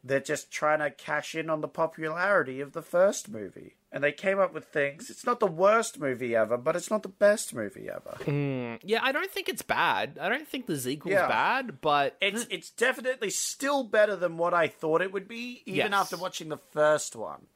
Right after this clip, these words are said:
Speaker 2: Yes.
Speaker 1: Um, because I watched the first one with low expectations, very low,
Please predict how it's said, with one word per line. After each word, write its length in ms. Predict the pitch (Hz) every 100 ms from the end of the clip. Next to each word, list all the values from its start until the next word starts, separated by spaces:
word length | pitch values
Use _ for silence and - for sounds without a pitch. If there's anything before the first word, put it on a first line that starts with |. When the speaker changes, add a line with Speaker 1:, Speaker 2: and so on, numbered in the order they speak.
| _ -
Speaker 2:
Yes. 520 | 123 110 - - -
Speaker 1:
Um, 300 | 151 147 143
because 240 | - -
I 80 | 170
watched 260 | 175 185 -
the 100 | 143
first 420 | - 208 247 -
one 180 | 202 156
with 140 | 135 117
low 1080 | 117 131 139 151 175 180 180 180 170 139
expectations, 840 | 120 104 - 110 - - - 98 -
very 280 | 139 147 131
low, 260 | 107 82